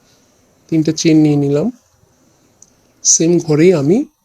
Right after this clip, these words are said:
তিনটা ডাবল ক্রোশেট করব। তিনটা চেইনকে একটা ডাবল ক্রোশেট হিসেবে কাউন্ট করব এবং আরও দুইটা ডাবল ক্রোশেট নিয়ে মোট তিনটা ডাবল ক্রোশেট করে রেখে দেব এবং শেষে এসে আবারও ওই সেম ঘরে তিনটা ডাবল ক্রোশেট করে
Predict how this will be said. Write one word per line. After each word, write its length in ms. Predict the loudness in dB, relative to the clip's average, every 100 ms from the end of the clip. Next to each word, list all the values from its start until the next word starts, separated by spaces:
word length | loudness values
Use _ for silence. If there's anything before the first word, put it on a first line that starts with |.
| _
তিনটা 460 | 0 0 2 0 0
ডাবল 320 | -2 -2 -2
ক্রোশেট 260 | -4 -8 -8
করব। 300 | -10 -10 -12 -14 -6
তিনটা 240 | -2 -2
চেইনকে 320 | 0 0 0
একটা 220 | -2 -2 -2
ডাবল 220 | -2 -4
ক্রোশেট 440 | -4 -2 -2 -2 -20 _ _ _ _
হিসেবে 260 | -6 -2 -2
কাউন্ট 320 | 0 -2 -2
করব 220 | -4 -2
এবং 340 | 0 2 0 -2 -12 _ _ _
আরও 240 | -6 -4 -2
দুইটা 340 | -2 -2 0
ডাবল 220 | 0 -2
ক্রোশেট 340 | -4 -4 -6 -4
নিয়ে 260 | 0 0 0
মোট 240 | -2 -2 -2 _ -4
তিনটা 440 | -2 -2 0 -2
ডাবল 320 | 0 0 -2
ক্রোশেট 380 | -4 -4 -2 -2 -4 _ -8
করে 240 | -2 0 2
রেখে 240 | 0 -2
দেব 180 | -6 -8 -10 _ -20 _ -20 -12 -2
এবং 220 | 0 2
শেষে 440 | 0 -2 0 2
এসে 280 | 2 2 -4 -4 -4
আবারও 380 | 0 2 2 2
ওই 120 | 0
সেম 360 | 0 2 2 0
ঘরে 280 | 0 -2
তিনটা 300 | 0 -4 -4
ডাবল 200 | -2 -4
ক্রোশেট 260 | -4 -10 -10
করে 260 | 0 0